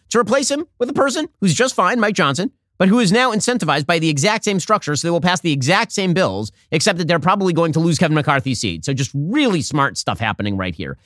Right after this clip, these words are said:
Incompetence has been wildly rewarded on all sides of the political aisle because there is something, a really sick seed that has been buried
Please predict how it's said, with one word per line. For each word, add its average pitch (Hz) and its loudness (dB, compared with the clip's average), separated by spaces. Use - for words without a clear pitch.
Incompetence 190 0
has 165 0
been 151 2
wildly 113 2
rewarded 233 2
on 160 0
all 208 2
sides 151 0
of 143 0
the 151 0
political 147 0
aisle 92 -2
because 151 0
there 143 0
is 143 0
something, - -6
a 135 2
really 196 0
sick - -6
seed 80 -6
that 98 -8
has 113 -2
been 120 2
buried 147 0